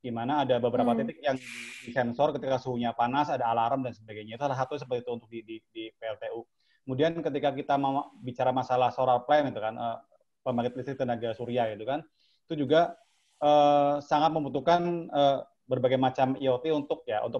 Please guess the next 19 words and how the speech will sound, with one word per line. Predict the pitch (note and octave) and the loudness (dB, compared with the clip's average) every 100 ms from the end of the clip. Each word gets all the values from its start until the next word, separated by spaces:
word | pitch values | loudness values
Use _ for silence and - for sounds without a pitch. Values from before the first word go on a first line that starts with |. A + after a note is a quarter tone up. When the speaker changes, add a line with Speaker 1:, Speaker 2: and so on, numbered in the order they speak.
| A#2+ | -2
Speaker 1:
mengontrol | A#2+ C3 B2+ C#3 C3+ B2+ | 0 -2 0 4 6 6
beban, | C#3+ C3+ B2+ C3 | 2 4 6 8
memonitor, | C3 B2+ B2+ B2+ C3+ C3 B2+ B2+ | 4 0 -2 -2 2 4 4 -2
kemudian | A#2 A#2+ B2+ B2+ C3 _ _ _ _ C3+ | -6 -2 0 0 -2 _ _ _ _ -10
untuk | A#2+ C3+ - - | -6 -8 -8 -4
apa | B2+ C3 D3 | -4 0 0
namanya, | D3 C#3+ D3 E3 F3 - | 2 0 0 -2 -6 -6
bagaimana | B2 A#2+ B2 C#3 D#3 | -4 -2 0 0 -2
supaya | C3+ C3 C#3 D3 | 2 4 4 2
ketika | C3+ C3+ C#3+ C#3 | 0 -2 2 0
si | C#3+ C#3 | 0 -4
baterainya | C3 B2+ - C3 B2+ B2+ | 0 0 2 2 2 0
itu | E3 C3+ | -2 -4
bisa | C#3 | -4
menyimpan | B2 B2 A#2+ B2+ B2+ | -4 -4 -2 -2 -2
energi | B2+ A#2+ | -4 -2
matahari | A#2+ A#2+ A#2+ C3 | -2 -2 -2 -4
secara | C3 B2+ B2 | -2 -2 -2
maksimal | A#2+ - B2+ B2+ B2+ B2+ B2+ | -4 -8 -6 0 2 2 -2